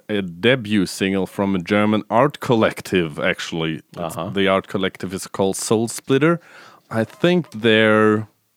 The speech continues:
Speaker 1: from Berlin or something. And the album is gonna be a concept debut album called Salute to Genesis.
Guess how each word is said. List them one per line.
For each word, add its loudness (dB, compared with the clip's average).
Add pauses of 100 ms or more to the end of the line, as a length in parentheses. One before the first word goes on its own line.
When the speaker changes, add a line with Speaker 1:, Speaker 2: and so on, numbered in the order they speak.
(100)
Speaker 1:
from -2
Berlin 0
or -6
something. -2 (600)
And 0 (1300)
the -2 (120)
album 4
is -4
gonna 2
be 0
a 0
concept -2 (160)
debut -2
album -2
called -2
Salute -2
to -2
Genesis. -4